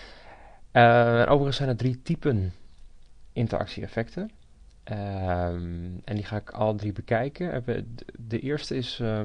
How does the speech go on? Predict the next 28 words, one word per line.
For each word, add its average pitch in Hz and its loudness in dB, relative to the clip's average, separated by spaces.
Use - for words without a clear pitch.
dus - -6
het - -8
is 123 -4
afhankelijk 113 -4
van 104 -2
wat 107 -2
voor 101 -6
soort 127 -6
variabelen 98 -2
je 87 -6
hebt, 82 -4
welk - -6
s-, - -12
soort - -6
onafhankelijke 113 -2
variabelen. 98 0
Eh, 90 -6
dat 87 -6
hebben 92 -2
we 90 0
in 87 -2
de 92 -2
eerste - -4
twee 92 -4
tutorials 95 -4
ook - -6
al 87 -6
be-, - -8